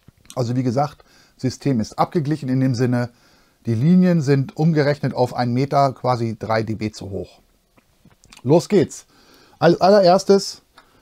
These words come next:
würde ich sagen, schauen wir uns hier mal den Impedanzgang an. Tja, und das ist einfach eine Linie.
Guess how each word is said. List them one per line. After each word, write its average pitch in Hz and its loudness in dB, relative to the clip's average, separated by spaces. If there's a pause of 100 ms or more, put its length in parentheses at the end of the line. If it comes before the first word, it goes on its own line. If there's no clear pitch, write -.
(160)
würde 170 -2
ich 160 -4
sagen, 165 0
schauen 165 -2
wir 165 0
uns 151 -6
hier 165 -2
mal 151 0 (400)
den 127 -4
Impedanzgang 190 0
an. 285 -4 (1300)
Tja, 139 -2
und 117 0
das 135 -4
ist 160 -6
einfach 147 -2
eine 165 -2
Linie. 185 4